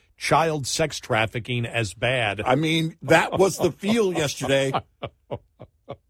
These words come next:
Speaker 2: We talked about it earlier, but that was actually the feel that
Speaker 1: Mm.
Speaker 2: they were, it, they didn't know how to compartmentalize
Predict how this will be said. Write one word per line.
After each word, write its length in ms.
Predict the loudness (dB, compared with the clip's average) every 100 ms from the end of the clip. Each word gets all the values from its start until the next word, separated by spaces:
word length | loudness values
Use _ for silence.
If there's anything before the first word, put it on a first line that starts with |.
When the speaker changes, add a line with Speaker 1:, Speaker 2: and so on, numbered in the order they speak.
| -20 -20 _ -20 _
Speaker 2:
We 160 | 2 4
talked 340 | 6 6 4
about 240 | 0 2 2
it 140 | 0
earlier, 420 | 2 2 0 -2
but 220 | -2 0
that 280 | 2 2 2
was 200 | 0 2
actually 480 | 2 2 -4 -2 -2
the 120 | -2
feel 440 | -2 0 0 0 0
that 260 | 0 -2
Speaker 1:
Mm. 320 | -6 -8 -8 -10 2
Speaker 2:
they 200 | 4 6
were, 440 | 4 0 0 -4 _ _ _ _ _ _ _ _ _ _ 2
it, 200 | 2 2
they 240 | 6 6
didn't 260 | 6 2 4
know 160 | 2 2
how 160 | -2
to 80 | -2
compartmentalize 1160 | -4 -4 0 0 0 -2 0 0 0 -2 -6